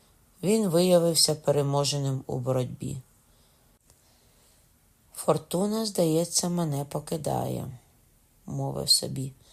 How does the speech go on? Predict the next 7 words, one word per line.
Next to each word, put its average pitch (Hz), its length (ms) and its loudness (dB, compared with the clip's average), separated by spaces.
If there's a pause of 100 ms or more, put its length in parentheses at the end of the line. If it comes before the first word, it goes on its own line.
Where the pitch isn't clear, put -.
(520)
"Але 202 300 8
боги 175 320 6
помиляються, 160 800 6
коли 139 300 0
гадають, 143 440 4
що - 260 2
погоджуся 135 720 0